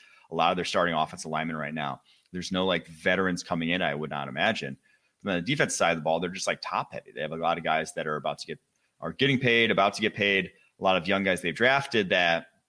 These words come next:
are still big T B Ds. So there's a good chance that they do end up just going in that seven to nine win range for the foreseeable future, because i-, if they're not willing to,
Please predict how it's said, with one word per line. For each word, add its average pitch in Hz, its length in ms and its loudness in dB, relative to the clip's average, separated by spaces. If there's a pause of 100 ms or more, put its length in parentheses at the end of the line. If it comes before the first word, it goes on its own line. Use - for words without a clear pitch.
(640)
are - 60 -8
still 98 300 0
big 85 240 0
T 107 160 -4
B 90 140 -2
Ds. 92 440 0
So 92 360 4 (240)
there's 98 180 -4
a 90 60 -8
good 98 320 -2
chance 98 600 -2 (340)
that 87 120 -8
they 92 100 2
do 101 300 0
end 90 140 2
up 82 180 0
just 92 220 -6
going 87 300 -2
in 82 140 -4
that 82 240 -2
seven 85 500 -2
to 85 120 -6
nine 80 340 -4
win 82 200 -4
range 85 680 -4 (440)
for 80 760 -4
the 92 80 -8
foreseeable 82 600 -4
future, 82 400 -6
because 76 680 -6
i-, 95 40 -6
if 82 200 -12
they're 85 120 -4
not 82 300 -2
willing 87 300 -2
to, 78 480 -4